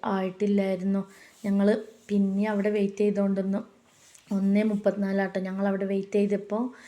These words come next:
അപ്പോഴൊന്നും കയറിയിട്ടില്ല. അടുത്തത് ഇനി ഞങ്ങളാണ്. അങ്ങനെ ഒന്നേ മുപ്പത്തിനാലായപ്പോൾ ഞങ്ങൾ കയറാനും വേണ്ടിയിട്ട് ഇങ്ങനെ വെയിറ്റ് ചെയ്തുകൊണ്ടിരുന്നു. അപ്പോൾ ഇതിൻ്റെ മുമ്പിൽ ചിലർ ടെസ്റ്റ് ചെയ്തതൊക്കെ കാണിക്കാനൊക്കെ ഉണ്ട്. അപ്പോൾ അതൊക്കെ പോകുന്നുണ്ട് കേട്ടോ. അങ്ങനെ എന്താണ് ഡോക്ടർ അടുത്തൊക്കെ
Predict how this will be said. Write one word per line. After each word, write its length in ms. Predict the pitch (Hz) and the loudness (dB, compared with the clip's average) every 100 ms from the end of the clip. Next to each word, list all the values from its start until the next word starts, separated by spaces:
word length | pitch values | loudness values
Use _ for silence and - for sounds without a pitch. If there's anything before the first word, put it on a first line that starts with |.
| - - - | -20 -20 -10
അപ്പോഴൊന്നും 500 | 196 - 214 214 214 240 | -8 -2 0 0 0 2
കയറിയിട്ടില്ല. 500 | 220 190 196 196 196 | 2 2 0 0 0
അടുത്തത് 520 | 196 196 - 214 233 240 - | -2 -4 -2 4 4 4 -2
ഇനി 160 | 220 | 2
ഞങ്ങളാണ്. 540 | 208 196 190 190 190 185 185 - - - - - - - - - | 4 4 0 -4 -4 -6 -10 -20 -20 -20 -20 -20 -20 -20 -20 0
അങ്ങനെ 320 | 302 311 320 311 254 | 6 6 8 6 6
ഒന്നേ 200 | 226 226 | 6 8
മുപ്പത്തിനാലായപ്പോൾ 960 | 233 220 214 208 208 208 208 208 202 202 | 8 6 4 2 2 0 2 4 2 2
ഞങ്ങൾ 220 | 202 202 | 4 4
കയറാനും 540 | 208 214 196 196 202 226 | 2 0 0 0 0 2
വേണ്ടിയിട്ട് 320 | 208 202 226 | 2 0 0
ഇങ്ങനെ 200 | 226 247 | 2 4
വെയിറ്റ് 280 | 262 226 226 | 6 6 4
ചെയ്തുകൊണ്ടിരുന്നു. 520 | 196 196 190 185 190 - | 4 2 -2 -4 -6 -4
അപ്പോൾ 180 | 202 220 | -4 0
ഇതിൻ്റെ 260 | 208 214 214 | 0 2 0
മുമ്പിൽ 440 | 214 202 208 226 226 | 2 2 4 2 2
ചിലർ 380 | 226 214 208 220 226 - 233 220 226 226 | 2 4 4 4 2 -2 -6 -6 -4 -4
ടെസ്റ്റ് 280 | 220 214 - | 0 0 2
ചെയ്തതൊക്കെ 380 | 233 220 220 220 | 2 4 0 0
കാണിക്കാനൊക്കെ 600 | 214 220 208 214 214 214 214 | 0 0 0 -2 -2 0 0
ഉണ്ട്. 100 | 202 | 0
അപ്പോൾ 180 | 208 214 | 0 -2
അതൊക്കെ 240 | 214 240 | -2 -2
പോകുന്നുണ്ട് 520 | 240 240 220 208 202 | 2 2 4 0 -2
കേട്ടോ. 200 | 196 196 - - - - - - - - | -2 -6 -12 -18 -20 -20 -20 -20 -12 -2
അങ്ങനെ 300 | 311 320 320 311 | 2 2 2 2
എന്താണ് 520 | 240 214 214 214 208 208 208 202 | 2 4 4 4 2 2 4 4
ഡോക്ടർ 360 | 202 202 - 214 | 4 2 0 -2
അടുത്തൊക്കെ 380 | 214 208 214 | 0 -2 0